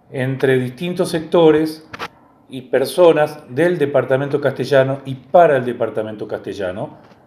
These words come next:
No es una recomendación para aplicar en forma rígida,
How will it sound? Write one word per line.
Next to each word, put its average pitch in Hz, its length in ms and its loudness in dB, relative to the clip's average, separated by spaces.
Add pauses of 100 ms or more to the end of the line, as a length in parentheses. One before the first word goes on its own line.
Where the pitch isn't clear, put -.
No 143 360 2
es 185 240 4
una 147 180 2
recomendación 135 920 -2
para 120 200 6
aplicar 127 540 0 (100)
en 123 80 -6
forma 120 360 -4
rígida, 165 720 -4